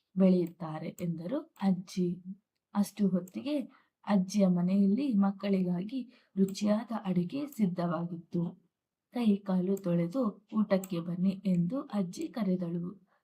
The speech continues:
ಮಕ್ಕಳು ಅಜ್ಜಿಯ ಜೊತೆ ಊಟಕ್ಕೆ ಹೊರಟರು. ಅಜ್ಜಿಯ ಮನೆಯ ಅಂಗಳದಲ್ಲಿದ್ದ ಯಂತ್ರವನ್ನು ಕಂಡ ಶೀಲಾ,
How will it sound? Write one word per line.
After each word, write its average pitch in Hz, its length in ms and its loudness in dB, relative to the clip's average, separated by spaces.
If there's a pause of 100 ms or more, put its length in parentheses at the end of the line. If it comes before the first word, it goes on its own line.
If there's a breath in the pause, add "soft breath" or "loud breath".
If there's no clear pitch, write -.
(180)
ಮಕ್ಕಳು 214 720 0 (300)
ಅಜ್ಜಿಯ 190 460 2
ಜೊತೆ 185 540 -4
ಊಟಕ್ಕೆ 190 460 -2
ಹೊರಟರು. 180 840 -4 (1600)
ಅಜ್ಜಿಯ 202 500 2 (560)
ಮನೆಯ 202 240 8
ಅಂಗಳದಲ್ಲಿದ್ದ 185 840 2 (180)
ಯಂತ್ರವನ್ನು 175 600 2
ಕಂಡ 175 340 -4
ಶೀಲಾ, 214 600 -2